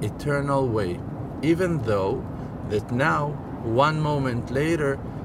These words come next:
you lose that moment that you just experienced, even though it was eternal, with no borders, with no limitation. It was the experience of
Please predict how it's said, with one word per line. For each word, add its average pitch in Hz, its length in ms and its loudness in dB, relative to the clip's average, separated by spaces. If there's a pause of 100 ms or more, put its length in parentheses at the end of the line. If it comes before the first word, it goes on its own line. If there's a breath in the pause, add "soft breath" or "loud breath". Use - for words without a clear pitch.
(100)
you 135 220 4
lose 147 720 4
that 120 360 4
moment 113 640 0
that 107 240 -2
you 113 80 2
just 107 380 0
experienced, 101 920 -2 (520 loud breath)
even 120 300 2
though 151 260 2
it 143 140 -2
was 123 280 4
eternal, 127 720 2
with 113 340 0
no 131 300 4
borders, 123 640 2
with 113 180 0
no 131 240 4
limitation. 107 880 -2 (580 loud breath)
It 120 160 0
was 127 460 4
the 110 200 -2
experience 139 840 0
of 110 360 0